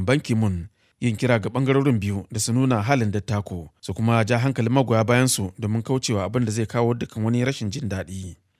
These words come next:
A nata ɓangaren, ƙungiyar tarayyar Turai kira ta yi ga hukumar zaɓen cewa ta bayyana sakamakon kowace mazaɓa domin kaucewa dukkan wani shakku ko zargi, kamar yadda babbar jami'ar harkokin wajen ƙungiyar tarayyar Turan, Federica Mogherini, ta bayyana a cikin wata sanarwa.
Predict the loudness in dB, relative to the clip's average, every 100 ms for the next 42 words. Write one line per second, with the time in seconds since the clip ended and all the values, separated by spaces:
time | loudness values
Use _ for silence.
0 | _ 0 2 4 4 4 4 4 0 2
1 | 2 4 2 4 4 2 0 0 0 -4
2 | -2 0 0 2 2 2 0 2 2 2
3 | 0 0 0 -4 -12 _ -2 2 4 4
4 | 4 4 4 0 0 0 0 4 4 4
5 | 0 -2 -2 0 -2 -2 -6 -2 -2 0
6 | 0 0 0 0 -2 0 0 0 0 -2
7 | -2 0 2 2 2 -2 -4 -6 -10 _
8 | _ -2 2 2 4 2 2 2 2 6
9 | 4 4 0 0 0 0 0 2 0 0
10 | 0 0 2 0 2 0 0 0 2 0
11 | -6 _ _ -6 0 0 2 2 2 2
12 | 2 2 2 0 0 2 2 0 -4 -6
13 | -10 -6 -4 -4 -2 -2 -2 -2 -4 -6
14 | -12